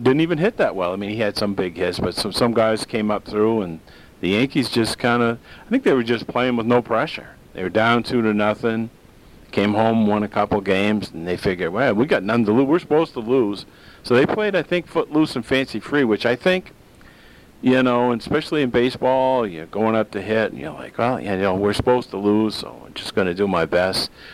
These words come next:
rather than, "We're supposed to win, and I've gotta get a hit. I've gotta do this."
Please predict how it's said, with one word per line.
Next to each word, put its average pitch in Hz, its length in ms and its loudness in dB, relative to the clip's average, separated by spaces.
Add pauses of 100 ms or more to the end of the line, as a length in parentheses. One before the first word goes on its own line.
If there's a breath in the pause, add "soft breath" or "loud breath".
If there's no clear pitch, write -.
(100)
rather 117 340 2
than, 107 200 -2
"We're 110 80 0
supposed 143 380 0
to 120 60 -6
win, 117 280 -2
and 95 100 -6
I've 98 180 -6
gotta 101 240 2
get 80 200 -4
a 76 40 -4
hit. 76 320 -8
I've 92 220 -4
gotta 95 240 2
do 78 140 -8
this." 67 420 -10